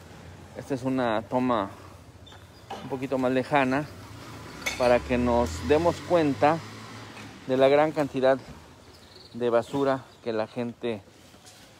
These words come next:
deja en toda esta zona. Eh, saludo con muchísimo gusto a Carla Gómez.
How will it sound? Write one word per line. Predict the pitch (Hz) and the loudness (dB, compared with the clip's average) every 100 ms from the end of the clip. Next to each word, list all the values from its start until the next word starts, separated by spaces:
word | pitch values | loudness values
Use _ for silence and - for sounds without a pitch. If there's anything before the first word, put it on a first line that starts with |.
| - | -16
deja | 123 131 127 - 107 - - - _ _ - - - - - - | -4 0 0 -2 -10 -12 -20 -20 _ _ -20 -20 -20 -20 -20 -12
en | 113 | -12
toda | 107 127 120 117 - | -2 2 4 2 0
esta | 117 117 - - 110 104 - - _ - - _ - - - _ - | -4 -6 -6 -4 -4 -4 -12 -20 _ -20 -20 _ -20 -20 -20 _ -20
zona. | - - - - - - - - - - - - 139 131 120 110 104 98 - - - - - - - - - - | -20 -20 -16 -16 -14 -14 -14 -14 -14 -12 -10 -2 0 2 0 -4 -6 -10 -18 -20 -20 -20 -20 -20 -20 -20 -18 -10
Eh, | 123 117 117 110 113 - - - - - - - - - - - - - - - - - - - | -6 -4 -4 -6 -12 -18 -20 -20 -20 -20 -20 -20 -20 -20 -20 -20 -20 -20 -20 -20 -20 -20 -20 -20
saludo | - 143 151 147 | -4 0 2 2
con | 139 131 | 2 -2
muchísimo | 127 151 165 147 120 110 101 - - - - | -2 -8 -4 -2 0 -2 -6 -16 -20 -20 -20
gusto | 110 123 139 - 131 | -12 -8 -8 0 -2
a | |
Carla | - 123 123 127 | 2 0 2 0
Gómez. | 113 123 127 165 180 - | 0 0 0 -2 -6 -16